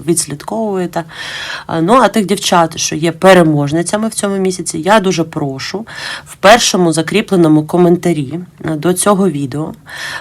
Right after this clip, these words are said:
е, відписатись мені. Я вам дам закрите посил-, посикл-, посилання на, е, групу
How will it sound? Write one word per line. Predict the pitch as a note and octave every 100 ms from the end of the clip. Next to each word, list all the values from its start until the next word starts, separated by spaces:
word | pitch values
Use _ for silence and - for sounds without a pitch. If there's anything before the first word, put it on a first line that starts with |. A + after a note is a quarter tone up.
| -
е, | D3 D3+ -
відписатись | D#3 - A#3 - E3 D3+ D#3+ -
мені. | E3 E3+ F#3+
Я | E3 F#3+ A#3
вам | G#3+ E3+
дам | D3 D3 D#3 -
закрите | D3+ D#3+ G#3+ A#3 G3+ F#3 -
посил-, | - F#3 F3 D#3+
посикл-, | E3+ F3+ - F#3 F#3+
посилання | - E3+ - F3 A#3+ A#3+ F3+
на, | E3+ E3+ F3 - -
е, | D#3 D#3
групу | F3 F#3 -